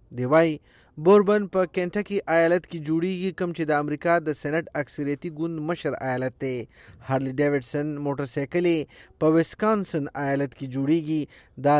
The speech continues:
د پارلماني سپیکر ایالت دی. چین هم دا شان عکس العمل ښودلی او یو خاص ځایونه په نښه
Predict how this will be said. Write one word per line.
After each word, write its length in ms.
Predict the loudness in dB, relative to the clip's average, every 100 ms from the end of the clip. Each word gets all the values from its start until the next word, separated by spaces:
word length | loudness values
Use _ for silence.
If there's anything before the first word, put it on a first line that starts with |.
| 4
د 80 | 2
پارلماني 420 | 0 0 -2 -2 -4
سپیکر 420 | -2 -2 2 0 0 -2
ایالت 320 | -2 -4 -4 -8
دی. 80 | -8 -10 _ _ -6
چین 240 | 0 2 2
هم 200 | 0 4
دا 80 | 4 4
شان 200 | -2 -2 -6
عکس 200 | -4 -2
العمل 280 | 0 0 -2
ښودلی 420 | -4 -2 2 4 2
او 240 | 2 0 0
یو 100 | 0
خاص 320 | 0 0 0 -2
ځایونه 400 | -2 0 -2 -2
په 100 | -4
نښه 140 | -6